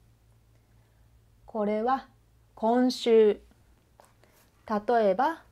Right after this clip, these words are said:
今日は三月十日です。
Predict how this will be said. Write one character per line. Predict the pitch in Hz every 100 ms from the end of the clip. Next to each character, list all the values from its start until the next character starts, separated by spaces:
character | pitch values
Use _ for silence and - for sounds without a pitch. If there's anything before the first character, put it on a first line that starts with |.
| _ _ _ _ _ -
今 | 311 339 240
日 | 175
は | 208 214 - _ _ _ _
三 | - 269 302 269
月 | 196 180 - 233 247 - _ _ _ _
十 | 208 220 233
日 | 214 190
で | 180 180
す。 | -